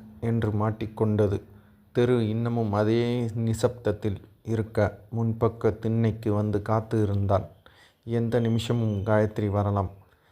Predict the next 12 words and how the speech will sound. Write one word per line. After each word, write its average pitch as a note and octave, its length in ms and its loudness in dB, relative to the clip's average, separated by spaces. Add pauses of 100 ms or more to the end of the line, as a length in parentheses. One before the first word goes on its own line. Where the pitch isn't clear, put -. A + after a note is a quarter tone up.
நேரம் A2+ 480 2
கரைந்தது. A2+ 640 2 (460)
கடித A#2 380 2
வரிகள் A2 380 2
நினைவுக்கு A2 500 -2
வந்தது. G#2 380 0 (640)
"யார் G#2+ 340 4
இந்த G#2+ 180 2
ஜவஹர்? G2+ 420 0 (420)
காயத்ரியின் G#2 800 0
காதலனா?" G#2+ 600 2 (640)
இருக்கலாம். G#2+ 580 0